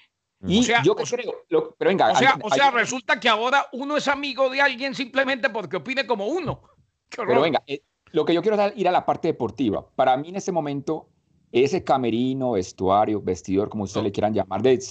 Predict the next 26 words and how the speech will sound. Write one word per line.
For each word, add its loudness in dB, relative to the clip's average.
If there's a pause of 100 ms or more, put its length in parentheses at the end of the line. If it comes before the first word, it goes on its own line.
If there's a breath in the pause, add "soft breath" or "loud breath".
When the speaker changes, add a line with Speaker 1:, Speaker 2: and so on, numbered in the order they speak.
Speaker 1:
los 0
Saints, -4
es 2
un -2
polvorín. 0 (640)
Speaker 3:
Se 2
Speaker 1:
Entonces 4
yo 6
creo 4
que 2
Speaker 3:
reventó. 6
Speaker 1:
también -4 (100)
Drew 0
Brees 2
dijo, 4
"Venga, 0
yo -2
tengo 0
que -4
recular, 0
voy 2
a 6
dar 4
este -2
nuevo 0
comunicado, 0